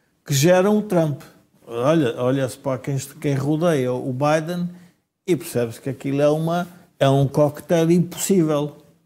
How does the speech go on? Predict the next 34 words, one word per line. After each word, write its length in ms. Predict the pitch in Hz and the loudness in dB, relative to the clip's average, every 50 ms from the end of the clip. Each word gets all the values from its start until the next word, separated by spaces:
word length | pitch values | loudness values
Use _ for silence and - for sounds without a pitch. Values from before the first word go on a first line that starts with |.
| _ _ _ _ _ _ _ _ _ _ _ _ _ _ _ _ | _ _ _ _ _ _ _ _ _ _ _ _ _ _ _ _
que 80 | - _ | -16 _
para 240 | - 135 127 127 | -4 0 2 2
uma 260 | 127 131 131 139 139 139 | 2 2 2 2 2 2
América 580 | 139 143 147 156 165 170 190 185 190 196 196 | 2 2 2 2 2 2 0 -2 -2 -2 0
não 280 | 190 185 185 190 208 208 | 2 4 4 4 4 4
compreende 520 | 208 208 202 202 175 190 190 196 196 196 202 | 4 2 2 2 2 2 2 2 0 0 -2
aquilo. 460 | 190 196 - 170 156 147 147 151 143 - _ _ _ _ _ _ - | -4 -4 -4 -4 -4 -4 -6 -10 -12 -16 _ _ _ _ _ _ -6
E, 80 | - 139 | -4 -4
portanto, 580 | 131 - - - - 160 147 123 110 - - | -4 -6 -10 -4 -2 0 0 0 -2 -6 -10
o 60 | 135 131 | -12 -8
Partido 320 | 147 143 135 180 185 175 | -6 -4 -2 -2 -2 0
Democrático 580 | 165 175 175 175 175 190 196 196 196 - - 190 | 0 -2 -2 -2 -2 -2 -2 -4 -4 -2 0 0
gerou 400 | 170 147 151 165 180 202 220 208 | 0 2 2 4 4 6 6 4
um 60 | 202 175 | 2 2
certo 260 | - 180 175 156 - | 0 0 -2 -2 -2
tipo 160 | - 185 175 | -6 -6 -6
de 40 | - | -4
Partido 280 | 160 147 139 156 151 | -8 -6 -4 -6 -6
Republicano. 680 | 139 143 139 131 - - 110 104 101 - - - - - _ _ _ _ _ _ _ - | -6 -6 -10 -10 -8 -10 -10 -10 -10 -12 -16 -18 -18 -20 _ _ _ _ _ _ _ -6
E 100 | - 131 | -4 -2
o 60 | 139 131 | -2 0
Partido 300 | 147 147 139 160 165 156 | -2 -2 -2 -2 -2 0
Republicano 520 | 165 170 160 170 170 165 165 180 185 180 - | -2 -2 -2 -2 -4 -4 -2 -4 -4 -4 -4
gera 320 | 156 120 139 160 160 160 | -2 2 2 4 4 4
um 60 | 165 | 2
certo 280 | 147 - 160 156 143 - | 0 0 -2 -2 -2 -2
tipo 160 | - 165 160 | -4 -4 -4
de 40 | - | -4
Partido 280 | 180 156 - - 165 160 | -8 -6 -2 -2 -2 0
Democrático. 640 | 165 175 175 180 156 139 127 123 - - - - - - - _ _ _ _ _ - - - - - - _ _ _ _ _ _ _ _ _ _ _ _ _ _ _ - | 0 0 0 0 0 0 0 -2 -6 -20 -20 -20 -20 -20 -20 _ _ _ _ _ -20 -20 -20 -20 -20 -20 _ _ _ _ _ _ _ _ _ _ _ _ _ _ _ 0
E 200 | 214 214 214 214 | 2 4 4 4
o 80 | 196 | 2
P 320 | 170 - 196 190 185 170 165 | 2 2 4 6 6 6 4
S, 540 | 165 160 156 - - - - - - - | 4 2 2 0 -4 -6 -6 -8 -10 -16